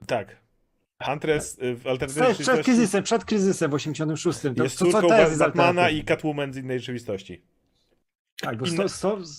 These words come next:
Speaker 1: inna
Speaker 2: stara za niego jak
Speaker 1: Huntress,
Speaker 2: córka.
Speaker 1: a, ale nie Helena Bartenelli.
Speaker 2: Nie, nie, nie, nie, nie, nie. To, to, to, to, to jest Helena ta, którą dzisiaj znamy. Ona jest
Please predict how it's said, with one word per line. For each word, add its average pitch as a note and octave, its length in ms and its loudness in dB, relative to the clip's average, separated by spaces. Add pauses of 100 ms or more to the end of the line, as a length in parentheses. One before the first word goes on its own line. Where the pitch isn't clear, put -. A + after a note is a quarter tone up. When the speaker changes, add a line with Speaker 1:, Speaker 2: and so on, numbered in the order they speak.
(220)
Speaker 1:
inna A3 140 0
Speaker 2:
stara G#3 140 8
za A3+ 100 4
niego A3+ 120 2
jak F#3 100 6
Speaker 1:
Huntress, F#3+ 100 -2
Speaker 2:
córka. D3+ 340 0
Speaker 1:
a, D#3 80 -2
ale E3+ 200 6
nie G3 140 4
Helena E3 340 4
Bartenelli. B2 540 -2 (520)
Speaker 2:
Nie, E3+ 160 0
nie, E3+ 100 -2
nie, D#3 120 -2
nie, D#3 100 -4
nie, D#3 120 -2
nie. D3+ 100 -2
To, F#3 120 -4
to, F#3+ 140 -4
to, G3 100 -2 (180)
to, F#3+ 140 0
to F#3+ 120 -2
jest F#3 140 0
Helena E3+ 240 0
ta, D#3 160 0
którą D3 260 -4
dzisiaj D3 220 0
znamy. C3+ 480 -2 (280)
Ona D#3+ 200 -4
jest E3 260 -8